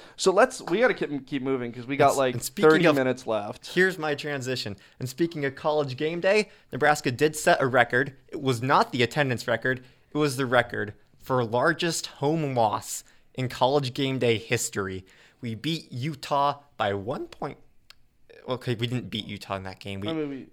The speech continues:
Speaker 2: U-, Utah lost to Boise State by forty at home, and we lost to Ohio State by forty-one at home, thus beating their record.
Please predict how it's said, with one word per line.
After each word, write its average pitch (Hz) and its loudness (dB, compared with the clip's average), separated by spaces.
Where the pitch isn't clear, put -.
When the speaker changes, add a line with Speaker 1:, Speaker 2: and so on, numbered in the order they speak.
Speaker 2:
U-, 131 -4
Utah 156 0
lost 127 6
to 131 -6
Boise 120 -2
State 120 -2
by 110 2
forty 123 0
at 120 2
home, 107 -4
and 117 -6
we 120 -4
lost 123 2
to 131 -2
Ohio 113 0
State 113 -6
by 110 0
forty-one 156 2
at 117 6
home, 113 -2
thus 147 4
beating 123 4
their 120 4
record. 101 -8